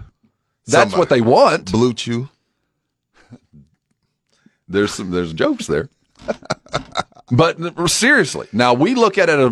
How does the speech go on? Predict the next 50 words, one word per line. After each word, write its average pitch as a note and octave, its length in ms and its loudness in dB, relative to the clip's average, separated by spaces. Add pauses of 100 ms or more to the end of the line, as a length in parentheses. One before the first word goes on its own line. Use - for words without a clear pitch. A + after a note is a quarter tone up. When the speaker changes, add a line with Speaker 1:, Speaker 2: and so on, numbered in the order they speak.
(140)
Speaker 1:
as A2+ 200 4
a G#2+ 40 0
money G#2+ 300 2
grab. C2 420 -2 (360)
Speaker 2:
That's A2+ 180 2
Speaker 1:
They C3 80 6
Speaker 2:
what B2+ 100 0
it A2+ 60 0
Speaker 1:
called A3+ 320 4
Speaker 2:
is. D3+ 80 0
Speaker 1:
it - 60 -18
the B2 120 2
N A#2+ 80 0
B A2+ 160 2
A D3 140 2
Cup. G2 320 0 (240)
Nobody's A#2 420 2
bought F#2+ 300 2
it. - 160 -6 (480)
Speaker 2:
Not E4+ 300 -2
yet. F3+ 360 0
Speaker 1:
Well, D3+ 220 2
the, D3 260 0
Speaker 2:
It's, A2 180 -2
Speaker 1:
the - 60 -10
Speaker 2:
Rob, G3 240 2
it's G3 120 -2
only G#3+ 320 2
August. F3 580 0
This D#3 220 -4
is F#3 120 -4
until F3+ 240 0
November. D3 640 -4 (540)
Give E3 160 0
the G3+ 80 -4
sales F3+ 340 2
staff E3+ 320 0
time. D3 440 -2 (340)
They A#2+ 100 2
just D3 220 -2
got E3 180 0
the D3+ 60 -4
packages. - 720 -6
You D#3 100 -2
know G#3+ 140 0
how C#3+ 180 2
sales G#2 340 0
staff F2+ 300 -2
are. D2+ 280 -2 (800)
You B3+ 120 -4